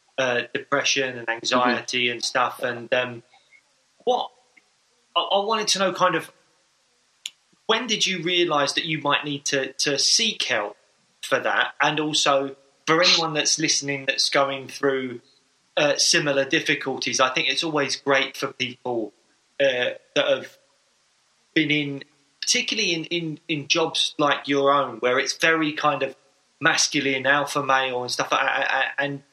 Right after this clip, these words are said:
Speaker 1: particularly young men don't talk about any issues that they're having with, with mental health.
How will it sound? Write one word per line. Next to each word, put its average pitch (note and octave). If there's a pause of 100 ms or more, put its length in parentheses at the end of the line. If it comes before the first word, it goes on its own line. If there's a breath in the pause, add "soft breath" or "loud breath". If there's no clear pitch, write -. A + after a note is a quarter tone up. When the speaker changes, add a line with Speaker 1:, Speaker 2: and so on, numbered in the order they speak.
(160)
Speaker 1:
particularly E3
young C#3+
men C3+ (460)
don't G3 (100)
talk A2 (360)
about A#2+
any C3
issues B2
that -
they're A#2
having A2+
with, A2
with A#2
mental G#2+
health. G2+